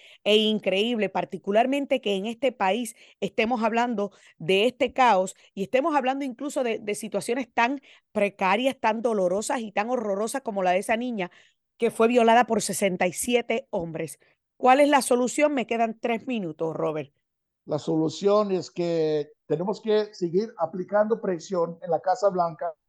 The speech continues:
Speaker 2: Ya, ojalá algún día nos hacen caso. También los, los, las ciudades fronterizas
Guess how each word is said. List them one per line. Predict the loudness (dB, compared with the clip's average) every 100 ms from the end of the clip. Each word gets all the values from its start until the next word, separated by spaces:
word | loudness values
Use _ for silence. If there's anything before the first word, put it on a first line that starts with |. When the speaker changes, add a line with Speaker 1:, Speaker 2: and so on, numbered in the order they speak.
| _ _ _ -12 -12 _ _
Speaker 2:
Ya, | -2 -2 -2 0
ojalá | 0 4 6 6 2
algún | -2 -2 -4
día | -2 -2 -4 -10 _
nos | -10 -2
hacen | -2 -2 -8
caso. | -4 -4 -4 -16 -20 _ -4
También | 0 4 4 6
los, | 2 2 -14 -6
los, | -4 -4 -4
las | -4
ciudades | 0 2 2 0 -6
fronterizas | -12 -8 -6 -6 -8 -10 -10 -14